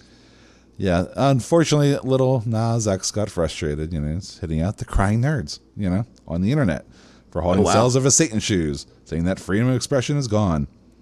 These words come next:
Speaker 1: So,
Speaker 2: Damn.
Speaker 1: yeah. Anyways, um, you know, the, um,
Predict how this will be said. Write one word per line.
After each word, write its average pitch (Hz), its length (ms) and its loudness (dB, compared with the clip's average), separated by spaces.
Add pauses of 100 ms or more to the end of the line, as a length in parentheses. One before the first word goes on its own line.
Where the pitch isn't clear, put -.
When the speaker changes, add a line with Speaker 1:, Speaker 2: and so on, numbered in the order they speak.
(500)
Speaker 1:
So, 76 320 -4
Speaker 2:
Damn. 98 380 -2 (640)
Speaker 1:
yeah. 78 220 -2
Anyways, 87 760 2
um, 85 300 0 (320)
you 120 160 0
know, 107 180 2
the, 104 640 0
um, 98 260 0